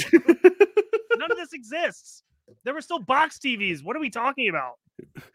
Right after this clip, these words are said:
Speaker 1: I think that was kind of the idea. Like,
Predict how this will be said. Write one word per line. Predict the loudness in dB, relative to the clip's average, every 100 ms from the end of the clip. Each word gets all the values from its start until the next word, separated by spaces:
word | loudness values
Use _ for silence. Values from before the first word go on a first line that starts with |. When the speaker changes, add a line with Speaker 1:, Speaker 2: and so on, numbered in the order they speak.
| -16 -10 -2 4
Speaker 1:
I | 6
think | 4 -6 -4 -4 -4 -2
that | 0 2
was | -2 -4
kind | -8 -2 0 0
of | -2 -4
the | 2 4
idea. | 6 4 -2 -8 0 4 4 4 2 0
Like, | 2 2 2